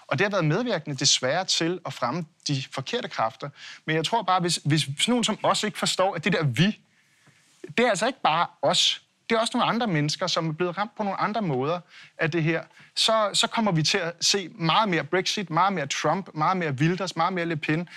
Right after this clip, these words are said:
For selv fordi vi ikke ser de problemer, som andre mennesker har. Jeg, jeg så Louis der, øh, min ven var i Debatten. <clears throat> Han er også folketingskandidat for Enhedslisten.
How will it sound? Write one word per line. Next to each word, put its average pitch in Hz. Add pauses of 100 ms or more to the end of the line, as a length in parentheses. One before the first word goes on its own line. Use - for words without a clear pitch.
(180)
For -
selv 196
fordi 202
vi 220
ikke -
ser -
de 190
problemer, 185
som 156
andre 165
mennesker 151
har. 156
Jeg, 175
jeg 180
så 226 (460)
Louis 175
der, 151 (140)
øh, 147
min 151
ven 165
var 175
i 139
Debatten. 135 (220)
<clears throat> -
Han 139
er 127
også -
folketingskandidat 127
for 127
Enhedslisten. 131